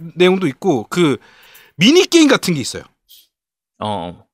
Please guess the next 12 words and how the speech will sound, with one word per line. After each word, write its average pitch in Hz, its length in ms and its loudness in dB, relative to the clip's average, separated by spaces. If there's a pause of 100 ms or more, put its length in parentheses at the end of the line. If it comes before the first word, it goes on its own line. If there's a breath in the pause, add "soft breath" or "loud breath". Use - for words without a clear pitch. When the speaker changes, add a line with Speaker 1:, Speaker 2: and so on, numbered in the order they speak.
(140)
Speaker 1:
그래서 240 260 2
언락이, 262 440 2
미니게임 247 500 2
언락이 233 420 2
되면 156 480 0 (1300 soft breath)
그 175 120 -4
게임 349 320 2
안에 165 260 2
또 311 160 0
미니게임이 196 520 2
있는 113 220 -6
거야. 90 380 -12